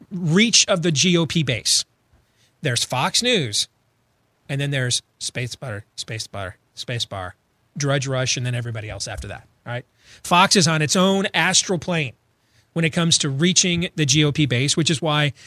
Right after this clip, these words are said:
so many conservative commentators will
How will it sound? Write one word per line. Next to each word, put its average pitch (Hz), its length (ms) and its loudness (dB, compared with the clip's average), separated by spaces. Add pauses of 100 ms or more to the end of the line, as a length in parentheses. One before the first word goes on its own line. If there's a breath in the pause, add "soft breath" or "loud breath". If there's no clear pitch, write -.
(140 loud breath)
so 202 320 4
many 156 500 2 (580)
conservative 156 580 2
commentators 151 800 0
will 123 240 -2